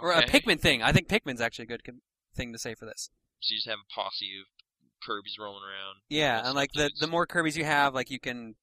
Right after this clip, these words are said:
Speaker 1: pull down heavier things and get more food or find secrets and stuff like that.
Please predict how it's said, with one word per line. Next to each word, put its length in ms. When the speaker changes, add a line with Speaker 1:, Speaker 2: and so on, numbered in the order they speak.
Speaker 1:
pull 200
down 200
heavier 280
things 340
and 80
get 100
more 140
food 380
or 140
find 200
secrets 360
and 80
stuff 180
like 120
that. 260